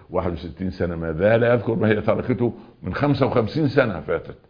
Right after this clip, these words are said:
كان عنده ست سنوات، وعاد وحيدا إلى مكة وكفله جده عبد المطلب. أنا أقول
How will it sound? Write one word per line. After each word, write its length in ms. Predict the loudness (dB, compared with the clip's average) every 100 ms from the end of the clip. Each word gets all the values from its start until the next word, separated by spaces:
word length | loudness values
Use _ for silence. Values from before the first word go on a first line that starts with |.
| _ _ _ -12
كان 120 | -4
عنده 160 | -4 -4
ست 180 | -8
سنوات، 420 | -8 -6 -4 -4 -8 -18 -20 _ _ _ _ _
وعاد 600 | -6 0 2 4 2 0 -6 -18 -12
وحيدا 420 | -4 2 2 2
إلى 300 | -4 -4 -4
مكة 380 | -4 -6 -8 -8 -12 -16
وكفله 600 | -8 -6 -2 -2 -2 -4
جده 540 | -2 -2 -4 -8 -8 -10 -16 _ -12
عبد 220 | -10 -8
المطلب. 440 | -8 -8 -8 -8 -10 _ _ _ -2
أنا 260 | -2 -2
أقول 400 | -6 -2 0 0